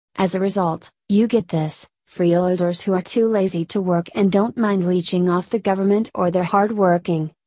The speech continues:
tax-paying neighbors. If ever there was proof that the welfare system is in desperate need of reform,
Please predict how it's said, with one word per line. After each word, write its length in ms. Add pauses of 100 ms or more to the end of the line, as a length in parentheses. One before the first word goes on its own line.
tax-paying 680
neighbors. 500 (680)
If 240
ever 260
there 200
was 160
proof 320
that 180
the 100
welfare 540
system 480
is 160
in 140
desperate 480
need 240
of 120
reform, 580